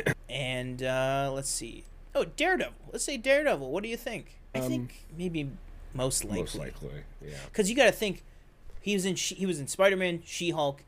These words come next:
Speaker 1: He's about to be in his own show. He's gonna be in other shows, or, and he's gonna be in Echo. He's probably gonna be in another, in another movie. He might be in Spider-Man Four.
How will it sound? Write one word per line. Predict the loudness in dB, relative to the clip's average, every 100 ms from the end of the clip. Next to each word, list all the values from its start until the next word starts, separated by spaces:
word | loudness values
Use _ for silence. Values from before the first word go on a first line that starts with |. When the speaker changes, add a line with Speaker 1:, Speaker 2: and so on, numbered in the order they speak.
| -8
Speaker 1:
He's | -6 2
about | 4 4
to | 2
be | -2
in | -2
his | -2
own | -2 -2
show. | -4 -4 -6
He's | -6
gonna | -2 0
be | -2
in | -4 6
other | 6 6
shows, | 0 -2 -4 -8 -12 -12 0
or, | 0 4
and | 4 4
he's | 0
gonna | 0
be | 0
in | 0
Echo. | -4 -6 -6 -10 -12 -20 -20 -6
He's | -4
probably | -2 8 10 10 8 4
gonna | 2 0
be | 0
in | -2
another, | -2 -2 -4 -4 -2
in | 0
another | 4 2 2
movie. | -2 -2 -4 -10
He | -8
might | 0 4 4
be | 4
in | 0
Spider-Man | 0 2 2 2 -2
Four. | -4 0 2 2 -4